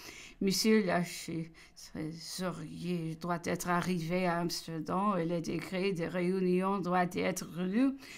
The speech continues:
Je vous envoie les lettres que je pense que vous devez écrire au président du corps législatif et au président du conseil du gouvernement. Vous ne leur donnerez dans ces lettres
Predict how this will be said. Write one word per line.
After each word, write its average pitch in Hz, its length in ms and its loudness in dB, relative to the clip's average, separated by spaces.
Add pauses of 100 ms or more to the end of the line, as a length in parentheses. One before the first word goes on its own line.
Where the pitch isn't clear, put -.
(140)
Je 180 100 -6
vous 175 300 -2
envoie 180 460 4
les 170 120 2
lettres 180 400 2
que 175 180 -2
je 180 140 -2
pense 175 460 0
que 175 260 -2
vous 170 200 -2
devez 180 500 0
écrire 196 480 2
au - 20 2
président 190 600 2
du 165 560 -2
corps 175 320 0
législatif 190 720 2 (400)
et 190 200 0
au 175 60 0
président 175 640 0
du 180 160 -4
conseil 165 640 -2
du 120 300 -6
gouvernement. 170 920 0 (380)
Vous 233 220 0
ne 269 340 6
leur 220 240 0
donnerez 240 640 -2 (180)
dans - 180 0
ces - 200 -4
lettres 185 400 0